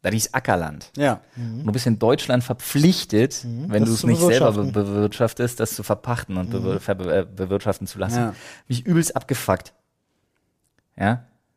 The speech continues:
Speaker 1: Jetzt suche ich irgendwo ein Stück Land und das ist mein fucking Ernst.
Speaker 3: Mhm.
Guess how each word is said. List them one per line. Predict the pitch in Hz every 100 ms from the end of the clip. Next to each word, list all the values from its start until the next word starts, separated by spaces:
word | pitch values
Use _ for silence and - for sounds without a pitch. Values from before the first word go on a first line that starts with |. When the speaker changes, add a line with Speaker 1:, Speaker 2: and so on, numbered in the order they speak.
| _
Speaker 1:
Jetzt | 113 123 - - _ _ -
suche | 117 160 208
ich | 180
irgendwo | - 220 220 185
ein | 180
Stück | - 156
Land | 131 120 175 262 - _ -
und | 123
das | 113
ist | 147 -
mein | 139 127
fucking | 123 160 156 143 135
Ernst. | 135 120 101 -
Speaker 3:
Mhm. | 113 131